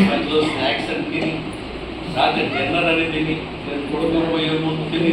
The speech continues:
తిని, తిని, తిని, తిని అందరూ ఏమనుకుంటున్నారంటే, ఎయిటీ పర్సెంట్ ప్రాణశక్తి తినడం ద్వారా వస్తుంది అని చెప్పుకుంటున్నారు. చూడండి మీరు, తిన్నాం, కొంత శక్తి ఖర్చు పెట్టాలిగా. ఆ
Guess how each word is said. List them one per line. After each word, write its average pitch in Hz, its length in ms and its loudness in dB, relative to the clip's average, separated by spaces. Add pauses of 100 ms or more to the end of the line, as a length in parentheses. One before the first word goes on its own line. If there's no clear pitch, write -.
(160)
తిని, 147 220 2 (120)
తిని, 160 220 2 (120)
తిని, 160 220 0 (120)
తిని 247 240 2 (560)
అందరూ 294 240 4 (120)
ఏమనుకుంటున్నారంటే, 233 920 6 (640)
ఎయిటీ 285 340 6
పర్సెంట్ 269 400 8 (120)
ప్రాణశక్తి 240 680 4 (420)
తినడం 269 400 8
ద్వారా 254 220 10 (120)
వస్తుంది 233 520 6
అని 226 160 4
చెప్పుకుంటున్నారు. 185 600 -2 (960)
చూడండి 190 400 4
మీరు, - 200 -2 (1120)
తిన్నాం, 131 320 -2 (760)
కొంత 135 160 -4 (100)
శక్తి 151 260 -4
ఖర్చు 151 260 -4
పెట్టాలిగా. 156 440 -4 (1400)
ఆ 135 40 2